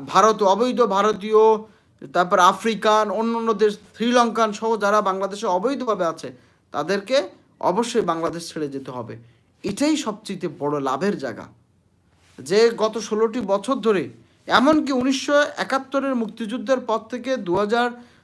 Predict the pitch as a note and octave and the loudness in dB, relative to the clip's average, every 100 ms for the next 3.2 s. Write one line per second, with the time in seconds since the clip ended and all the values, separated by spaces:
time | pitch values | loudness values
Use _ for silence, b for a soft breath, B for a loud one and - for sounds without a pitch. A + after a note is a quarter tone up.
0 | B - G3+ E3+ G3+ G3 B3 A#3 G#3 _ | B -4 -2 -2 -6 -2 -2 -2 -10 _
1 | - G3 G3+ B3+ - F#3+ G3 C#4+ D4 B3+ | -4 -2 -2 -4 -2 -2 2 2 2 -6
2 | G3 G3+ F#3 D3+ B2+ b b b - D#4 | -4 -4 -4 -8 -10 b b b 2 6
3 | E4+ | 6